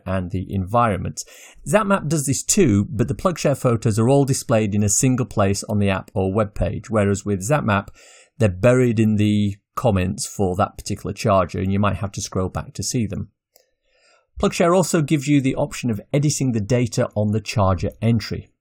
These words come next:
I tend to update this with the what three words location for the actual charger itself.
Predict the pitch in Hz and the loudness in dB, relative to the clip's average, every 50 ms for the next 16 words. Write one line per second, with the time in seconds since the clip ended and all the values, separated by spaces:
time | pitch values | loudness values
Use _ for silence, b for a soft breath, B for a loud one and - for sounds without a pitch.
0 | - _ _ - 120 123 120 - - 131 123 110 - 127 127 - 107 113 107 - | -20 _ _ -2 0 0 0 0 0 0 0 0 0 0 -2 0 0 0 0 0
1 | - 104 98 - - 110 101 87 87 104 101 101 101 98 98 - - - 101 110 | 0 -2 -4 -4 -4 -4 -6 -2 0 0 2 2 2 0 -2 -4 -6 -4 -4 -4
2 | - - - - 107 101 95 120 131 131 113 - - 87 95 98 - 90 87 - | -4 -4 -4 -4 -2 0 2 2 2 2 2 0 -2 -4 -6 -4 -4 -6 -6 -6
3 | - - 95 - - 101 - - - 90 - - - - 95 - - 113 98 92 | -8 -10 -12 -10 -10 -12 -12 -8 -8 -10 -10 -10 -12 -12 -12 -8 -4 -2 -2 -2
4 | 87 - - - - - - 117 92 - - - | -2 -6 -10 -8 -8 -4 -2 -2 -2 -2 -4 -12